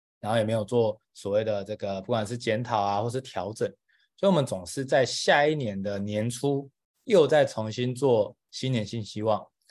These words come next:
但是总是没有复盘的过程中，你就会在这当中一直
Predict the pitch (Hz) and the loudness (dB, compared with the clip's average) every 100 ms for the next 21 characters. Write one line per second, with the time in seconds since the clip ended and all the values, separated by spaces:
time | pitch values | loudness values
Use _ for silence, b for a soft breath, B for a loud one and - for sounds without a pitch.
0 | b b - 214 220 - 202 151 143 127 | b b -4 -2 2 2 2 -2 0 0
1 | - 143 117 104 101 123 113 113 113 113 | 0 -4 -4 -2 0 0 2 0 0 -2
2 | 104 98 127 165 147 156 160 156 139 139 | -8 -6 2 2 4 0 0 0 -2 0
3 | 139 135 - _ - 165 165 120 95 | 0 0 -6 _ -10 -10 -6 -6 -6